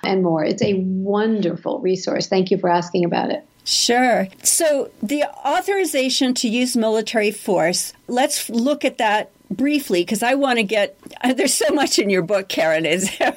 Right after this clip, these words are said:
Speaker 2: <laughs> we can't do anything very thoroughly, but I wanna get more to the present day as soon as possible.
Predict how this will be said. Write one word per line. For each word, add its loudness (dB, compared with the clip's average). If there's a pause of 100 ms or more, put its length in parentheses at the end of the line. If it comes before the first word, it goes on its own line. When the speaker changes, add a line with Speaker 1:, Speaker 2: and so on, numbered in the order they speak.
(120)
Speaker 2:
<laughs> 0
we 0
can't 0
do 0
anything 2
very 0
thoroughly, 2
but 0
I 2
wanna 0
get 0
more 2
to -6
the 0
present -2
day 2
as 0
soon 0
as -6
possible. -2